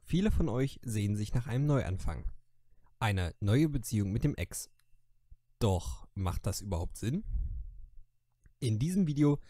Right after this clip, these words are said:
gebe ich dir vier Tipps, wie die Beziehung mit dem Ex wieder funktionieren kann. Wenn du noch nicht daran glaubst, dass das wirklich klappen kann,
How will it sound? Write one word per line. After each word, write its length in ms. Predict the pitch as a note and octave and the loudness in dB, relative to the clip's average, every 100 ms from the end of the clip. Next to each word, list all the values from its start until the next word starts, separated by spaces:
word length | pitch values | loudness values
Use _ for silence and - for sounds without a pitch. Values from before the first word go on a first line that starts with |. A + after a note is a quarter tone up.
| - - - | -20 -8 -2
gebe 160 | G2+ | -2
ich 100 | F#2+ | -2
dir 160 | - F#2 | -4 -4
vier 240 | - F#3 | 0 0
Tipps, 360 | - C#3+ - - | 0 0 0 -2
wie 80 | F#2 | -2
die 80 | |
Beziehung 520 | F2 - - B2+ B2 - | 0 0 4 6 4 2
mit 180 | G#2+ F#2+ | -4 -4
dem 80 | F2 | -4
Ex 340 | F#2 - - - | -6 -6 -8 -4
wieder 220 | A2 F2 | -2 -2
funktionieren 540 | - A2+ D#3+ E3+ A#2+ | -2 -2 2 4 4
kann. 260 | - F#2 E2+ _ - - - - - - - | 2 -2 -8 _ -20 -20 -20 -20 -20 -8 0
Wenn 120 | C#3+ | 4
du 80 | D3+ | 4
noch 180 | C#3+ | 4
nicht 300 | C#3+ G#3+ - | 2 2 0
daran 260 | E3 C#3 B2 | 2 2 0
glaubst, 460 | A2+ G2+ - - - | 0 -2 -4 -6 -8
dass 140 | - | -6
das 180 | F2 - | -8 -6
wirklich 320 | G#2+ G#2+ - | -6 -6 -4
klappen 240 | - - | -4 -4
kann, 260 | B2 A2 A2 | 0 0 0